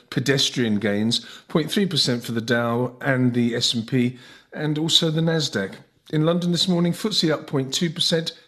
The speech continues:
dax up a half, and also up a half a percent is the cac quarante in Paris. Gold at the moment just clinging on to two thousand, two thousand and three, which is up nine dollars an ounce.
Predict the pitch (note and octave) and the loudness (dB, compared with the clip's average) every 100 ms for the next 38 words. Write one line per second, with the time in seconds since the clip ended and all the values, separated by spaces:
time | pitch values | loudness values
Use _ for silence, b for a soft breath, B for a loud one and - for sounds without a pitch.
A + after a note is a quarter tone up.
0 | b - F3+ F#3 E3+ C3+ A#2 - D3+ D3 | b -2 0 0 -2 -2 -4 -4 -2 -2
1 | - - B B D#3 D#3 D#3 E3+ D3 D#3 | -4 -18 B B -4 0 2 4 2 2
2 | D3 D3 C#3 C#3+ C#3+ - C#3+ - B B | -2 -2 -4 -4 -2 0 0 -2 B B
3 | B C3+ - C3+ D3 A#2+ - C3 B2 A#2 | B -8 -6 -6 -6 -8 -2 0 2 0
4 | - B B B D3+ D3 - - E3 G2+ | -6 B B B -6 -6 -6 0 0 0
5 | F#2 - - _ - D#3+ F3 F#3 - E3+ | -2 -6 -8 _ 4 4 4 0 -4 -2
6 | C#3+ C#3+ C#3 C#3+ C#3 - C4+ - - G3 | 2 2 4 2 0 -2 0 0 2 2
7 | E3+ D3+ C3+ C3 - B2 B2 G#2+ A2 C3+ | 4 2 2 0 0 0 2 0 0 -4
8 | B B A#3+ A3+ A#3 G#3 F3 D3 C#3 - | B B 0 2 4 4 4 4 2 0
9 | F#3 B2 A2 C3 C3 C3+ D3+ D3+ E3+ D3+ | 2 4 2 0 0 0 2 2 2 2
10 | B2 G#2+ G#2 A2 A2+ A#2 - | 2 2 0 0 0 0 -4